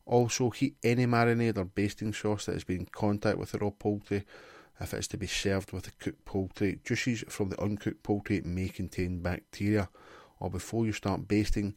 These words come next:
set some of the sauce aside to serve with poultry.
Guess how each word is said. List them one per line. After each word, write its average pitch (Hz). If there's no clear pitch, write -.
set -
some 101
of 92
the 95
sauce 95
aside 92
to -
serve 87
with 87
poultry. 101